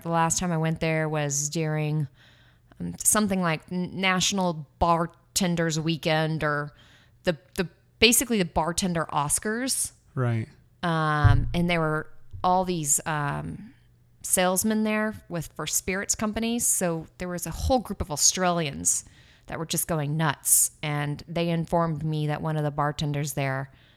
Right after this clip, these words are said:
Speaker 1: had won, like, best bartender in whichever geographic
Speaker 2: Mm-hmm.
Speaker 1: region this thing was operated in. But he, he's great. Those drinks are fabulous. Um, the, the, the Conga Room?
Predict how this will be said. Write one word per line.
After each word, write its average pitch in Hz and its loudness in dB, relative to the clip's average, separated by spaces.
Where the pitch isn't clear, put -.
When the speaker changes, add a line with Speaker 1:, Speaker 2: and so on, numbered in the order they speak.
Speaker 1:
had 151 -4
won, 147 -2
like, 139 -6
best 147 -2
bartender 143 -4
in 117 -14
whichever 156 -4
geographic 143 -4
Speaker 2:
Mm-hmm. - -4
Speaker 1:
region 123 0
this 135 0
thing 139 -4
was 143 -6
operated 139 -6
in. 139 -8
But 147 -10
he, 160 -2
he's 156 -4
great. 135 -6
Those 151 -2
drinks 143 -6
are 143 -10
fabulous. - -10
Um, 156 0
the, 156 0
the, 131 -14
the 165 -2
Conga 185 0
Room? 285 0